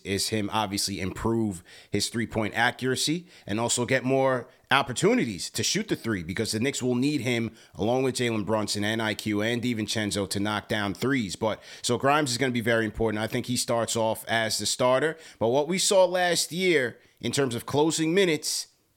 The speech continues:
we could see again this coming season where his closing minutes are not necessarily guaranteed. It could be R J. It could be I Q. It could be DiVincenzo. It could be Hart. So I think depending on how e-, the flow of each game goes,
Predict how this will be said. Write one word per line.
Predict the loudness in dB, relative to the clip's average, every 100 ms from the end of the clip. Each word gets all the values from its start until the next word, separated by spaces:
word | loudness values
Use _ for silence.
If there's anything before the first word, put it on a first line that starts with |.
| _ _ -8
we | -4 -2
could | 2 2
see | 2 0
again | 2 2 0 -2 -2
this | -2 0
coming | -2 -2
season | 0 -2 -2 -2 0
where | 0 0 -2 -6 -12 -20 -6
his | -2 0
closing | 4 4 6 2
minutes | 2 0
are | 0 0
not | 2 0
necessarily | 0 -2 0 0 0
guaranteed. | 0 0 0 -2 -2 -2 -4
It | -2
could | -2
be | -2 -2
R | 0 0
J. | 0 -4 -6 -12 -12 -6
It | -2
could | -2
be | 0 2
I | 0
Q. | 0 -2 -2 -2 -8 -6
It | -4
could | 0 0
be | 0 -2
DiVincenzo. | 0 0 0 0 0 0 -2 -4 -2
It | -2
could | -2 -4
be | -2 -4
Hart. | 2 2 2 -6 -18 -16 -4
So | 0 2
I | 2
think | 2 0 -2
depending | -2 0 0 0 0
on | -2
how | 0 2 2 0 -2
e-, | -4
the | -4
flow | -4 2 4 4
of | 0
each | -6 -4
game | -2 -2 0
goes, | 2 2 2 -2 -6